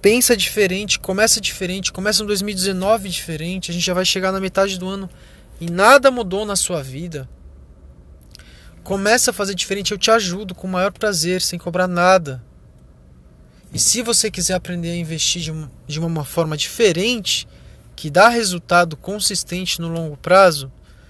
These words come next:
a Escola de Investidores foi criada pra isso. Entre em contato com a gente, fala comigo no Instagram. Meu Instagram é Gabriel Surfista de Mercados. E o Instagram da Escola de Investidores é Escola de Investidores, tudo junto.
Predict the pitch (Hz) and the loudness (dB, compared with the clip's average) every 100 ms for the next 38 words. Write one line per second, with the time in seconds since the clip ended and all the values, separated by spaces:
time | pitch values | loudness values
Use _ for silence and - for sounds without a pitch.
0 | - - - 156 - - 185 175 175 165 | -20 -20 -6 -2 -2 2 2 2 -4 -4
1 | 160 160 160 - 165 - 160 151 147 - | -6 -8 -8 -8 -8 -6 -2 -2 -4 -8
2 | 127 117 - - - - - - - - | -10 -8 -12 -12 -20 -20 -20 -20 -20 -20
3 | - 185 - - 170 160 - 156 135 160 | -12 -10 -10 -12 -10 -10 -8 -10 -10 -8
4 | - - 214 233 - 208 196 185 185 170 | -6 2 4 4 -2 -8 -6 -6 -2 0
5 | 165 147 156 185 180 - - - - 170 | -2 -4 -6 -8 -12 -20 -20 -20 -8 -2
6 | 175 185 170 175 185 175 160 175 180 170 | 0 2 0 0 0 0 4 4 4 6
7 | 180 190 196 - 185 - 165 165 160 - | 6 6 0 -2 -4 -4 -4 -4 -6 -2
8 | 139 156 175 180 - - - - - - | 2 2 2 -4 -6 -8 -18 -20 -20 -20
9 | - 170 180 - 180 175 180 170 - 175 | -10 -4 0 2 0 0 -4 -2 -2 -2
10 | 170 165 165 160 156 160 165 151 143 - | -2 -4 -6 -6 -6 -6 -6 -4 -4 -2
11 | 165 185 175 170 160 - 143 160 165 - | 2 2 0 -4 -4 -6 -6 -6 -6 -6
12 | - 143 135 151 175 180 | -8 -10 -8 -6 -8 -8